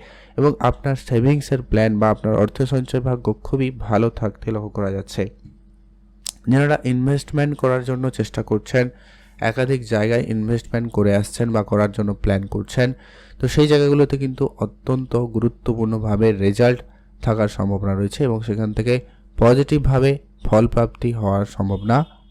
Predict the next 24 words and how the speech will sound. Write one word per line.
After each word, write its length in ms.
লক্ষ্য 280
করা 220
যাচ্ছে। 320
যারা 360
অনেক 320
দিন 240
ধরে 240
বিদেশে 640
যাবেন 440
যাবেন 340
বলে 200
প্ল্যান 360
তো 100
করছেন, 400
কিন্তু 240
সেই 220
জায়গাটা 400
যেতে 220
পারেননি, 480
এবার 220
কিন্তু 220
সেটা 240
প্রাপ্তি 360
ঘটবে। 300